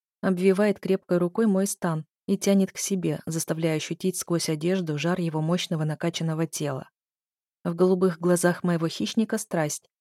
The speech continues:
а в уголке губ соблазнительная полуулыбка. "Это метка истинных, Аня. И у меня вторая ее часть", шепчет мне декан чуть ли не в губы.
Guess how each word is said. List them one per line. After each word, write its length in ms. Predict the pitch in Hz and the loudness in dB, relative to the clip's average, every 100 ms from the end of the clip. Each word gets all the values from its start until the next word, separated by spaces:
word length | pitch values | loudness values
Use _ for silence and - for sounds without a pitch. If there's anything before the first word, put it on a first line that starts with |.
| _ _ | _ _
а 120 | 190 | -2
в 40 | 185 | 0
уголке 380 | 190 196 - 185 | 4 2 2 0
губ 280 | 180 247 - | 0 -4 -4
соблазнительная 840 | - 190 196 196 196 190 180 180 | -4 0 2 4 4 4 2 0
полуулыбка. 840 | 175 165 160 170 160 143 - 147 143 _ _ _ _ _ _ | 0 0 0 0 0 -2 -8 -14 -14 _ _ _ _ _ _
"Это 300 | 156 160 214 | -2 0 4
метка 340 | 220 185 - | 6 4 4
истинных, 580 | 202 214 214 - 147 139 - | 2 2 -2 0 0 0 0
Аня. 360 | 165 139 143 _ _ _ - | 0 0 -2 _ _ _ -2
И 120 | 165 | 2
у 60 | 156 | 4
меня 440 | 147 147 165 208 | 4 2 -2 -6
вторая 480 | - - 160 147 170 | -12 -2 2 4 2
ее 400 | 196 208 185 165 | 2 0 0 0
часть", 540 | 170 156 143 - - _ | -2 -2 -2 -4 -10 _
шепчет 480 | - - 147 - 147 | -14 -8 -8 -8 -6
мне 160 | 147 143 | -2 -2
декан 420 | 135 - 185 190 | -4 -4 -2 -4
чуть 260 | - 196 208 | -4 -6 0
ли 80 | 220 | 2
не 140 | 208 | 2
в 80 | 196 | 0
губы. 400 | 160 147 151 | -2 -2 -4